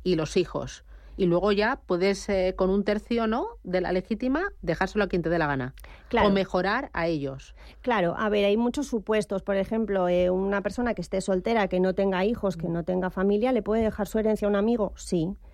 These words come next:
Speaker 2: Mm, si hay una persona que está casada y tiene hijos, pues evidentemente la legítima va para ellos, pero luego puede mejorar con su tercio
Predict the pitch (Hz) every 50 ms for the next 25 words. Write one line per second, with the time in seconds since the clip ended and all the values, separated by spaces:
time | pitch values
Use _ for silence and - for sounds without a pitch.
0 | - - - - - - - - - - - 202 202 202 202 190 - 226 214 208
1 | 208 208 208 220 220 220 214 226 214 202 - 254 254 254 226 196 180 - 180 180
2 | 175 - - 190 170 - 175 160 - 226 226 240 240 226 190 175 156 175 180 185
3 | 190 185 190 196 208 208 - 262 269 262 - - 180 - 196 170 160 160 165 160
4 | 175 175 175 185 185 202 196 190 185 170 - - 165 - 190 185 180 185 185 180
5 | 196 185 180 185 185 196 208 240 269 247 - 202 180 175 175 180 180 190 - -
6 | 190 190 190 202 196 185 - - 175 175 180 185 180 - 180 175 - 180 175 -
7 | 180 170 - - 185 175 165 165